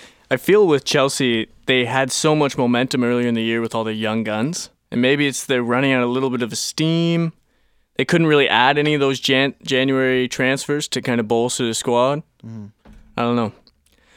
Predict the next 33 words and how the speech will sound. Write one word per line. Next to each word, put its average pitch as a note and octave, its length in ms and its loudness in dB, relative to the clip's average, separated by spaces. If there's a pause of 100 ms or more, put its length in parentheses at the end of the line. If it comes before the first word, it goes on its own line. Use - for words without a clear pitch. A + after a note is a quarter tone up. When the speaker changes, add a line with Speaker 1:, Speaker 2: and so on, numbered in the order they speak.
(300)
Speaker 1:
But D3 100 6
on G3+ 240 6
to, G3+ 260 4
let's G#3 240 4
start B3 220 8
with F#3+ 100 4
Serie D#3 320 6
A, A2 260 4 (280)
because D#3+ 240 4
I E3+ 100 8
think F#3 240 2
that's F3 260 6
the F3 80 4
greatest D3+ 560 2
title C#3+ 280 2
race C3+ 240 2
there C3+ 200 2
is B2+ 140 0
out C3 200 2
there. - 260 -4 (260)
And C3 160 2
I C#3 100 2
think D3 440 -2 (160)
no D#3 240 4
one F3 380 4 (280)
better C#3 300 4
to A#2+ 100 -2
start C3 340 2
it B2+ 80 2
off A#2+ 320 2
than A#2+ 160 2
Mister A#2+ 260 0
Benora. A2 500 0